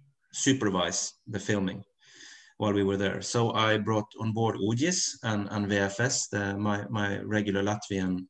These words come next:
uh, collaborators. Uh, so everything which is filmed is, is Ujis's, uh, work. And then, you know, having survived and co-, come back to the editing room and so on, then we started working together and editing,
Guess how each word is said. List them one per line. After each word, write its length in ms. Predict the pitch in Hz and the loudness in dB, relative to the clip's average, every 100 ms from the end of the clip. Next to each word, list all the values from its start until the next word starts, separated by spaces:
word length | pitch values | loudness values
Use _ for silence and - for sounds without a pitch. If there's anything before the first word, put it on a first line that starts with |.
| - | -10
uh, 500 | 98 101 95 98 101 - | -8 -8 -10 -10 -10 -4
collaborators. 800 | 101 101 98 101 120 120 - - - - - - - - - - _ | -4 0 -2 -2 -6 -8 -12 -18 -20 -20 -20 -20 -20 -20 -20 -20 _
Uh, 320 | 110 107 107 101 | 0 2 4 2
so 760 | - - 113 113 110 107 107 | 0 2 2 4 4 4 4
everything 400 | 135 143 143 123 | 4 6 4 2
which 160 | 110 107 | 0 -2
is 120 | 107 | -4
filmed 720 | - - 156 117 95 101 123 - - | -6 0 4 4 4 0 -4 -8 -10
is, 460 | - 113 104 - - | -2 -2 -2 -4 -6
is 180 | - 117 - | -4 -4 2
Ujis's, 760 | 127 113 98 95 92 - - - _ _ _ - _ - | 4 6 4 2 -2 -4 -8 -12 _ _ _ -16 _ -8
uh, 220 | 101 107 | -6 -2
work. 400 | 101 90 92 - - | 0 0 -2 -8 -2
And 220 | 113 113 | 2 6
then, 440 | 123 123 123 123 - _ _ _ _ _ _ _ _ _ _ _ _ | 6 6 4 0 -10 _ _ _ _ _ _ _ _ _ _ _ _
you 140 | 131 | 0
know, 140 | 117 98 | 2 4
having 280 | 117 123 120 | 4 4 4
survived 640 | - 117 117 123 127 123 | 2 4 6 6 4 2
and 220 | 107 107 | -2 -4
co-, 140 | 107 - | -6 -2
come 200 | 117 110 | 0 2
back 300 | 110 113 - | 2 2 0
to 80 | 113 | -2
the 100 | 101 | 0
editing 340 | 113 110 110 | 2 0 0
room 260 | 107 104 107 | 0 2 2
and 120 | 101 | 0
so 240 | - 107 104 | -2 -2 0
on, 320 | 117 139 117 | 0 0 2
then 380 | 127 131 123 113 | 4 4 4 2
we 120 | 107 | 0
started 400 | - 107 104 101 | 2 2 2 2
working 320 | 104 98 95 | 2 0 -4
together 460 | 98 101 101 95 92 | -2 0 2 0 -2
and 200 | 92 92 | -2 0
editing, 420 | 107 101 90 87 | 0 0 -4 -8